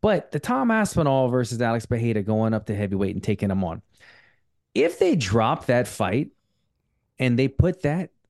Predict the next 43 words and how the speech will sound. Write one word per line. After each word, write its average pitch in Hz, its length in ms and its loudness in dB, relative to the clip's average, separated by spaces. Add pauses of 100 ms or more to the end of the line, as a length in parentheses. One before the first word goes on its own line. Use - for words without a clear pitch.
(100)
on 120 160 2
U 123 200 4
F 147 80 0
C - 160 -2
three 135 240 -2
hundred, 113 400 -4
that 175 240 -2
would 156 160 -8
be 143 100 -4
huge. - 640 -4 (100)
That 180 260 2
is 170 160 2
one 135 360 2
that 113 260 0
everybody 139 840 2
would 113 180 0
start 113 340 -2
drooling 104 380 -2
over, 92 260 -4
right? 113 300 0
And 160 140 -2
it 185 80 -2
doesn't 277 320 0
make 262 160 -2
a 208 40 -2
whole 190 200 0
lot 165 160 0
of 123 80 -2
sense. 110 340 -4
I 127 220 0
think 214 180 -2
it's 160 140 -2
sacrificing 131 880 -2 (300)
a 127 140 2 (180)
great 143 420 0
fighter 131 460 2
in 110 60 2
Alex 107 260 -2
Pereira 101 420 -4 (220)
because 104 240 0
I 117 140 0
don't 147 200 0
think 131 320 -2